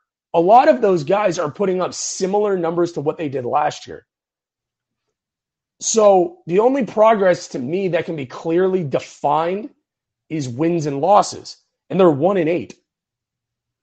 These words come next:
And it's going to get worse. Like, they're not going to win games playing this way.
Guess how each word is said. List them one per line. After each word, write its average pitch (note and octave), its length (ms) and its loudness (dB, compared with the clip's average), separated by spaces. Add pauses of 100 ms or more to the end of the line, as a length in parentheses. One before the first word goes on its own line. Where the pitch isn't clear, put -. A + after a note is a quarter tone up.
(100)
And F3 80 -2
it's D#3+ 140 -2
going G#3 340 4
to F3 60 -2
get E3 180 -2
worse. C#3 500 -2
Like, D#3+ 140 -4
they're G3 100 2
not G#3 340 -2
going F#3 260 2
to E3 80 -6
win E3 200 -2
games D3 320 -6
playing G#3+ 440 -8
this G#2 180 -12
way. - 180 -16